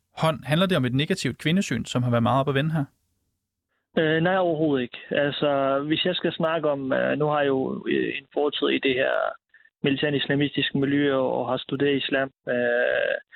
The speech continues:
Speaker 2: og hvis jeg skal snakke ud fra, øh, de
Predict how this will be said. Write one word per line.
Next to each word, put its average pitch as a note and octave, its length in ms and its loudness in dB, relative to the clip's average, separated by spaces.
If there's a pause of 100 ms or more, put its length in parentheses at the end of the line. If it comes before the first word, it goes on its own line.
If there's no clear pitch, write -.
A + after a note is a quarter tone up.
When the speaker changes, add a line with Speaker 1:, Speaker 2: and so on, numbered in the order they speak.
(300)
Speaker 2:
og D3 100 2
hvis D3 180 0
jeg C#3 80 -2
skal - 160 -2
snakke D#3+ 300 -2
ud E3 200 0
fra, C#3+ 160 -2 (160)
øh, C#3 340 0 (220)
de E3+ 240 0